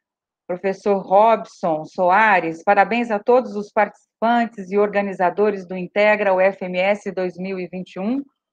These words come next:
Foi ótimo poder participar das palestras, avaliações e apresentação de trabalhos.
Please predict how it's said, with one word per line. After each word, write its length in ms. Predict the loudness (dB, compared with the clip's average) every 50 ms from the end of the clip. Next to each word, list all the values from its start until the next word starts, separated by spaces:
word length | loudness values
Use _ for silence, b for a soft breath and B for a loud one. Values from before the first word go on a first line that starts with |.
| _ _ _ 0
Foi 180 | 2 4 6 6
ótimo 520 | 6 6 4 2 0 -6 -8 -8 -8 -6
poder 360 | -4 -4 -2 0 0 -2 0
participar 540 | -2 -4 -4 -4 _ -14 -6 -2 0 0 0
das 260 | 0 -2 -4 -4 -6
palestras, 840 | -6 -6 -6 -4 -2 0 0 0 0 -2 -4 -6 -6 -6 -4 -2 -2
avaliações 960 | -2 -2 0 -2 -2 -2 -4 -6 -8 -10 -10 -8 -4 -4 -2 -2 -4 -6 -8 -10 _
e 100 | -4 -2
apresentação 1000 | -2 -2 -4 -4 -8 -8 -8 -8 -10 -12 -12 -14 -16 -14 _ -10 -10 -10 -10 -12 _ _ _ _ _ _ _ _ -10
de 120 | -10 -8
trabalhos. 560 | -4 -2 -2 -2 0 -2 -4 -4 -6 -8 -14